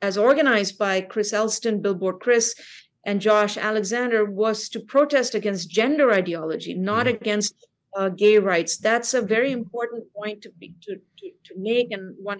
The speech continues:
Speaker 1: has to keep making that repeatedly, um, because, you know, the, the other side, uh, you know, will, will mis-, often, I think, deliberately will mischaracterize,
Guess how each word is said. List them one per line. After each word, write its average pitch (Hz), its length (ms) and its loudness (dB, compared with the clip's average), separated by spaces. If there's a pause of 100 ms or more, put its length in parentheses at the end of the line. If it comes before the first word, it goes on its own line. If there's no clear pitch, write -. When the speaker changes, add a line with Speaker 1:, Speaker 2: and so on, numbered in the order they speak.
Speaker 1:
has 254 220 -4
to 202 120 -16
keep 226 200 -18
making 233 300 -6
that 190 160 -4
repeatedly, 190 680 -6 (460)
um, 196 460 -2 (680)
because, 208 680 2
you 214 120 -2
know, 196 140 -2
the, 190 480 -4
the 202 160 0
other 349 180 2
side, 190 460 0 (400)
uh, 180 320 -4 (120)
you 208 140 -2
know, 190 100 -4
will, 190 300 0
will 190 300 2
mis-, 208 280 -2 (400)
often, 233 380 2
I 185 80 0
think, 202 240 -2
deliberately 208 760 2 (120)
will 190 240 -6
mischaracterize, 214 1040 0